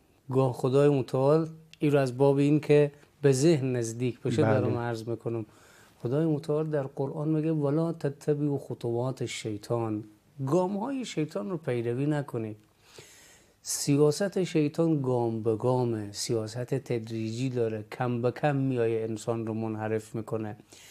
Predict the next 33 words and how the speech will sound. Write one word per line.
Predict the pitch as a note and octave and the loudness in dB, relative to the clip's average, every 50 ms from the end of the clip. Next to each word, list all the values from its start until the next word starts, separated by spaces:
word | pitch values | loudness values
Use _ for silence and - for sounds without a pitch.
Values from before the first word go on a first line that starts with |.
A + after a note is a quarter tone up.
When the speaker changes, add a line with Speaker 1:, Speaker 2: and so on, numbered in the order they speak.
| - - - _ - | -20 -20 -20 _ -6
Speaker 1:
از | - C3+ C3 A#2+ B2 B2 | -4 -4 -2 -4 -6 -8
کم | - - - D3+ D#3 D#3+ | -8 -4 0 2 2 2
شروع | D3+ - - - D3 C#3+ D#3 D#3+ | 2 0 0 0 2 4 4 4
می‌کنه | E3 F3+ E3 - E3+ D#3 D3 C#3 | 4 4 2 2 0 0 0 0
شیطان، | B2 - - B2+ A#2+ A2+ - C3 B2 B2 B2+ | -2 -2 -2 -2 -2 -2 -2 -2 -2 -2 -2
اما | - C#3+ D3 D3+ D#3 | -2 0 0 0 0
هیچگاه | C#3+ D3+ G3 G#3+ G#3 F3 E3+ D#3 D3+ D3+ C3+ B2 B2+ | 0 0 -2 -2 -2 -2 0 2 4 4 4 2 0
به | C3+ B2+ | -4 -4
کم | - - C#3+ C#3+ C#3+ C3+ | -2 0 0 0 0 0
بسنده | A#2+ A2+ - - A#2+ A2+ A2+ A#2 A#2+ | 0 -2 -2 -4 -4 -4 -2 -2 -2
نمی‌کنه. | A#2+ A#2+ A#2 A2+ A2+ G#2+ - - A#2 A#2 A#2+ | -2 -2 -2 -2 -4 -4 -4 -4 -4 -4 -4
Speaker 2:
درست. | B2 A#2 A#2+ A2 G#2 G2+ - - _ _ _ _ _ _ - - | -2 -2 -2 -2 -2 -4 -8 -12 _ _ _ _ _ _ -20 -14
Speaker 1:
سیاست | - - - D3 D3 C#3 - - F3+ F3 - - | -4 2 4 4 4 4 2 0 -4 -4 -2 -2
تدریجی | F3+ F3+ E3+ E3+ - - D3 C3+ B2+ B2+ C3 C#3 C3+ C3 C#3+ C#3 | -2 -2 -2 -2 0 0 0 0 0 0 0 0 0 0 0 0
داره. | B2 B2 A2+ A2+ A#2 A#2+ - - | 0 0 0 0 -2 -6 -8 -6
Speaker 2:
بله. | B2+ A2+ G#2+ G#2+ G#2 G2+ G2 - - _ - | -2 0 0 0 -2 -4 -8 -12 -10 _ -2
Speaker 1:
در | G#3 A#3 A#3 C#4 - | 0 0 -2 -4 -6
امر | A3+ A3 A3 G3+ G#3 | -4 -4 -2 -2 -2
به | G#3 G3+ | -2 -2
معروف | F#3+ G3 F#3+ F3+ F3 F3 F3+ E3 D#3+ E3 | -2 -2 -2 0 0 0 0 0 0 -2
و | |
نهی | E3 D#3+ D#3 D3+ D3 D3+ D3+ | -2 0 0 0 0 0 0
از | C#3+ C#3 C3+ | 0 -2 -2
منکر | C#3 C3+ C3 B2+ - - C3 B2 | -2 -2 -2 -4 -2 -2 -4 -2
هم | A#2+ A2+ B2 B2 A#2+ A2+ A2 A2 G#2 G#2+ G#2+ A2+ | -4 -4 -4 -4 -4 -4 -4 -6 -6 -6 -4 -2
باید | B2 C3+ D#3 E3+ F3 E3+ F3 - | -2 0 0 0 -2 -2 -4 -4
آمر | - D#3 C#3 C3 D3 E3 E3+ E3+ D#3+ | -2 -2 0 0 0 -2 -2 -2 0
به | D3+ D3 | 0 0
معروف | C#3 C3+ C3 C3 C3 C3 C#3+ D3 C3+ - | -2 -2 -4 -4 -6 -6 -6 -6 -6 -6
و | C#3 | -6
ناهی | B2+ A#2+ A2+ A2+ G#2+ A#2 C3+ D3 C#3 | -4 -4 -4 -4 -4 -2 -2 0 0
از | C3 B2+ A#2+ A2+ A2 | 0 -2 -2 -4 -4
منکر | A2+ A2 A2 G#2+ - - C3+ C#3+ E3 E3+ D3 C#3 C3 A#2+ | -4 -4 -4 -6 -6 -4 -4 -4 -2 -4 -4 -4 -6 -8